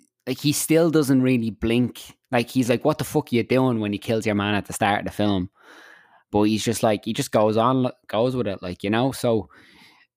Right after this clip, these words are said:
it, 'cause the way that, I think it's, like, a thing with audiences as, as well, though, like, isn't it? Like, you see Tom Hanks in a film,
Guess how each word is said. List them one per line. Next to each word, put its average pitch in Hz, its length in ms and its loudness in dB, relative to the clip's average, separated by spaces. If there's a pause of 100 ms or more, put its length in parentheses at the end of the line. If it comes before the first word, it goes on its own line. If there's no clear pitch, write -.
(280)
it, 147 240 -6
'cause 139 380 0
the 151 120 4
way 180 180 4
that, 156 220 2
I 131 240 2
think 214 260 2
it's, 185 160 0
like, 143 120 2
a 127 40 0
thing 135 180 2
with 110 120 2
audiences 104 560 0
as, 95 160 -6
as 92 100 -6
well, 113 240 -2
though, 95 140 -2
like, 90 240 -6
isn't 120 160 0
it? 110 80 -4
Like, 101 160 -8
you 117 80 0
see 185 280 0
Tom 120 340 2
Hanks 107 440 0
in 92 100 0
a 82 60 -4
film, 92 420 -2